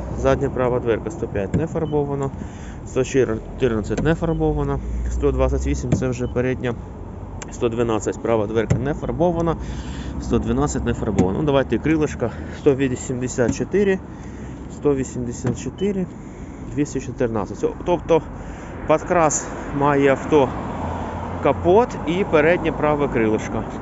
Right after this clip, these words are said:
Все інше не фарбовано.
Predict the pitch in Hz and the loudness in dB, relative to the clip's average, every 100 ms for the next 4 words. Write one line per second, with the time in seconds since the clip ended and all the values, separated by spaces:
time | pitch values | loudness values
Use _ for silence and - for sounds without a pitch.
0 | - - - 165 156 185 214 - 196 - | -8 -6 0 4 4 2 -2 -2 -2 0
1 | 135 180 - - - - - - 185 151 | 0 0 -2 -8 -8 -8 -8 4 4 6
2 | 127 120 120 | 6 6 4